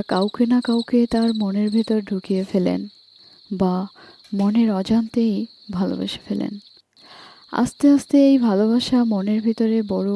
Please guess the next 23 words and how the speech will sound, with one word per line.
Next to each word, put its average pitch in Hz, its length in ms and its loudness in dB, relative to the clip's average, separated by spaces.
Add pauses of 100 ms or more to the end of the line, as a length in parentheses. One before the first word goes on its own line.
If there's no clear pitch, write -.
(120)
একটা 202 300 -4
জায়গা 185 360 0
নিয়ে 185 220 -2
নেয়। 190 260 -4 (1000)
মানুষ 202 360 -2 (240)
বড় 190 260 0
হবার 208 320 0
সাথে 202 360 -2
সাথে 214 360 -2 (600)
তার 220 200 4
ভালোবাসার 202 680 2
চাহিদাও 202 500 4 (520)
বড় 175 220 0
হয়। 185 340 -4 (1700)
তখন 262 360 6 (100)
সে 247 320 6
তার 269 260 4
ভালোবাসা 226 680 2 (680)
আপন 220 340 -2
করে 226 300 0 (260)
কাছে 196 300 -2
পেতে 196 260 -6
চায়। - 300 -4